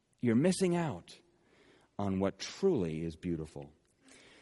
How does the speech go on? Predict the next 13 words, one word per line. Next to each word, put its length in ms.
As 120
I 80
close, 380
I 80
want 180
us 120
to 80
come 200
back 320
to 100
the 120
national 360
parks. 560